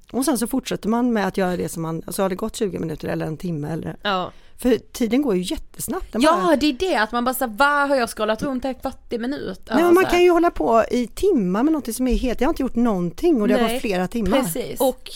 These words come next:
Speaker 2: mycket så här, säg att jag har haft en sån, eh, liten episod då, där jag har slöscrollat i tjugo minuter.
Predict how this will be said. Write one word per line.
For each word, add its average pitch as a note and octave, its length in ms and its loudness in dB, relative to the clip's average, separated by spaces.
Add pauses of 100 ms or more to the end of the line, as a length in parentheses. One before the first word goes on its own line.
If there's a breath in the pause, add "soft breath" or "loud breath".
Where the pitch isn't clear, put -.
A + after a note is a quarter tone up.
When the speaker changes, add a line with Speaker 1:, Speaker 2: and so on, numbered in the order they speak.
Speaker 2:
mycket B3 440 -4
så C4+ 80 -4
här, B3 60 -2
säg A#3+ 240 -4
att A3+ 140 -8
jag C#4 80 -2
har B3+ 60 -2
haft - 300 -8
en F#3 80 -6
sån, G3 280 -6 (480 soft breath)
eh, - 80 -12 (200)
liten G#3 320 -6
episod F#3+ 680 -4
då, G3+ 160 -2
där F#3+ 80 -4
jag F#3 160 -2
har F#3+ 180 -6
slöscrollat G3 960 -4
i F#3+ 40 -8
tjugo G3+ 400 -6
minuter. F3+ 680 -6